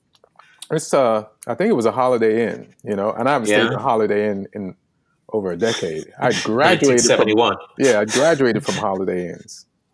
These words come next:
Speaker 2: <laughs> That's a, uh, yeah, that's a Holiday Inns. They're fine, but that's
Speaker 1: Mm-hmm.
Speaker 2: a, a,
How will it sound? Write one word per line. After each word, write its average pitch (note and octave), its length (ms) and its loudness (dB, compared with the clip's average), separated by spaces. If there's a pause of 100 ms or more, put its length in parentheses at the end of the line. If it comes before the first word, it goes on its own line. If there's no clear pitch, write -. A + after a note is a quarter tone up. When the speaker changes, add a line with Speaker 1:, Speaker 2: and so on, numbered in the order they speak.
(680)
Speaker 2:
<laughs> - 1000 -8
That's C#3 300 2
a, G2 240 2
uh, E2 240 -2
yeah, A2+ 180 2
that's A2 240 0
a C#3+ 60 2
Holiday B2+ 480 4
Inns. A#2 180 -2
They're E3 140 4
fine, B2 540 4
but F#2+ 180 -2
that's G#2 300 0
Speaker 1:
Mm-hmm. - 1000 -6
Speaker 2:
a, A#2+ 40 -4
a, - 60 -6